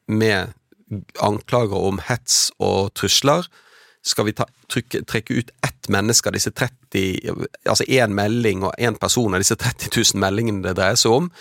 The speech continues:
Er det rimelig? Det andre er jo at dette skjedde på en, eh, i løpet av en kveld, sant? Noen t-, vi får tak i meldingene fra A U F, vi identifiserer vedkommende, ringer vedkommende opp.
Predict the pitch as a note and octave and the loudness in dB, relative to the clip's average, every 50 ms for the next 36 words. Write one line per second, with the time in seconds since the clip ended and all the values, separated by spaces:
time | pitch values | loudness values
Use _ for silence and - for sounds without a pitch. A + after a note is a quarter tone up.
0 | - - - - - _ - - A#2+ B2 C3 B2+ A#2 - A2+ G#2+ G2+ G#2+ A2 A2+ | -20 -20 -20 -20 -20 _ -2 -2 0 0 0 -2 -2 -2 -4 -2 -2 0 0 2
1 | A#2 A2 F2+ D2+ D2+ - _ _ _ _ _ _ - - - - - - - - | 0 0 0 -4 -6 -8 _ _ _ _ _ _ -18 -16 -16 -16 -16 -16 -18 -18
2 | - - - - - - C3+ D3 C3 B2 C#3+ D3+ E3+ F#3 F#3+ D#3+ A#2 A2+ G#2+ - | -20 -20 -20 -14 -2 2 2 4 4 4 4 2 2 2 2 4 4 2 2 0
3 | _ - D#3 D#3 C#3+ A#2+ A2 A2 - C3 - - C#3+ - - - A#2+ A#2 B2+ C3 | _ 0 0 2 2 2 0 0 -2 -4 -4 -2 -2 -2 0 0 0 0 0 0
4 | D3 C#3+ A#2 G2+ - _ - - G#2 F#2+ F2 G2 G2 G2 G2 G2 G2+ G2 G2+ G2+ | 0 0 0 0 -2 _ -2 0 0 2 0 0 0 0 -2 -2 0 0 0 0
5 | G2+ F#2+ - G2+ A2+ B2 B2+ - - F#2+ F#2+ F#2 G2 G2 F#2 - - G#2+ F#2+ C#2 | 0 0 0 2 2 0 0 0 -2 -2 0 0 0 -2 -4 -2 0 0 0 0
6 | - - - - - B2 B2 - C3 - - A#2 B2+ B2+ B2+ B2 B2 - - - | -4 -8 -6 -2 -2 -2 0 0 -4 -4 -2 0 0 0 0 0 -4 -10 -8 -6
7 | G#2 E2+ - - - - - - - _ - - A2 A#2 A#2 - C3+ B2 - D3+ | -6 -6 -6 -8 -12 -14 -18 -20 -20 _ -6 -2 0 0 2 2 0 2 2 0
8 | C#3 - - - G2 G#2 G2+ G#2 A2+ A#2+ A2+ G2+ - - G2 G2+ A2 C#3+ F3 F#3+ | 0 0 -2 -6 -4 -4 -2 -2 -2 -2 -2 -2 0 2 2 4 6 4 4 2
9 | - - - - _ - G#2+ A2 G#2+ - G#2 G#2+ A2 G#2 - - - - C#3+ B2+ | -2 -10 -20 -18 _ -6 -4 -4 -2 -2 -2 -2 -2 -2 -2 0 2 2 2 2
10 | G#2+ G#2 G#2 A2+ A2+ - - - G2 G2 G#2 G#2 A#2 G#2+ G2 F#2 F#2 F#2 F#2 - | 2 2 2 2 2 0 -2 -4 -4 -4 -2 -2 -2 -2 -2 0 0 0 0 -2
11 | - - E2+ - - - - _ - - | -4 -6 -6 -6 -8 -10 -14 _ -14 -14